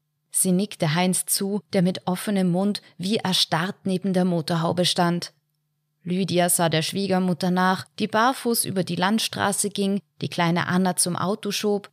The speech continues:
und gleich darauf wieder hinter dem Fahrersitz Platz nahm. Kurz wunderte sich Lydia, wie ihre Schwiegermutter mit einer derartigen Hammerzehe in einen solchen Pump passte. Lydia schüttelte den Kopf.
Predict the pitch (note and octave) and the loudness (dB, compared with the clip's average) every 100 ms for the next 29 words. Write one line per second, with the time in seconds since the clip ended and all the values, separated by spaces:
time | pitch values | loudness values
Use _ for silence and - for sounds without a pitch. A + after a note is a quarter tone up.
0 | _ C#4 C#4 C#4+ C#4+ - A3 E3+ F3+ G3+ | _ -2 0 0 0 0 -4 0 0 -2
1 | - G3 F#3+ F#3 F#3+ G3 G#3 - F3 E3+ | -4 -4 -2 -2 -2 -2 -4 0 0 2
2 | F3+ G3 - - F3+ E3+ - F3+ E3 E3+ | 0 0 -4 -4 -2 0 0 0 0 -2
3 | E3+ _ _ _ _ _ - F#3 E3+ - | -4 _ _ _ _ _ -2 0 0 -2
4 | F3+ A#3 F3 F#3 F3 F3+ F3+ G3 G3 G3 | 0 2 2 0 -2 -2 -4 -4 0 2
5 | F#3 F#3 _ A#3+ B3 A3 G3+ - F#3 A#3+ | 2 0 _ -6 -2 0 0 0 -4 0
6 | C4+ A#3+ A#3+ B3+ G3+ - F#3+ F#3 D#3+ - | 2 2 2 2 2 0 0 0 -2 -2
7 | G3 C4 - G3 A#3+ G#3 F#3 D#3+ E3+ A3 | 0 0 -2 -6 -4 -4 -2 -2 0 0
8 | C4 - - G#3 A3 - F3+ F#3 F#3 E3+ | 0 0 -2 0 -2 -2 -2 0 0 0
9 | E3+ A3+ - E3 - F3 C4 - - C#3 | 0 -2 -2 -4 -2 0 0 -4 -6 -2
10 | - - D#3 D#3 _ _ _ _ _ _ | -2 0 -4 -4 _ _ _ _ _ _
11 | - E3 D3+ E3 D3 - D#3 D#3 - D#3+ | -10 -6 -4 -4 -4 -4 -6 -8 -6 -2
12 | D#3+ D#3 D#3+ D3+ - | -2 -2 -4 -4 -16